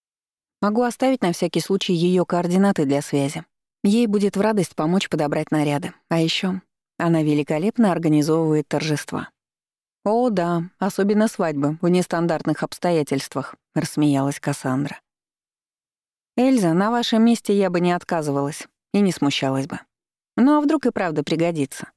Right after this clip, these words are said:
Вот окажетесь вы в космосе или на какой-нибудь богами забытой планете, ваш мужчина заявит, что намерен немедленно жениться.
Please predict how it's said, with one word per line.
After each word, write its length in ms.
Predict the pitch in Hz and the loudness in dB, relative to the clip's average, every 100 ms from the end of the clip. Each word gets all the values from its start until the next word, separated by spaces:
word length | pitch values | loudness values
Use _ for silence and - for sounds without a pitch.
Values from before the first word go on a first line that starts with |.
| _ | _
Вот 220 | - 208 220 | -2 0 0
окажетесь 540 | 208 247 240 180 165 | 0 2 2 0 0
вы 100 | 156 | -2
в 80 | - | -2
космосе 540 | 208 233 202 180 - | -2 -2 0 0 2
или 160 | 151 151 | 0 2
на 120 | 156 | 2
какой-нибудь 540 | 165 - 190 185 160 | 0 0 2 4 2
богами 400 | 156 160 170 175 | 0 -2 0 0
забытой 400 | 160 156 156 147 | 2 0 0 -2
планете, 540 | 143 147 151 170 - - _ - | 0 0 2 0 -2 -10 _ -6
ваш 260 | 180 185 | -4 -2
мужчина 440 | 175 170 - 185 170 | 0 0 0 2 2
заявит, 420 | 160 160 175 180 | 0 0 0 -2
что 180 | - 160 | -2 0
намерен 500 | 151 165 165 165 160 | 2 2 2 2 4
немедленно 580 | 156 156 185 196 190 170 | 4 2 2 2 2 2
жениться. 560 | 156 143 131 - - | 2 2 0 -4 -16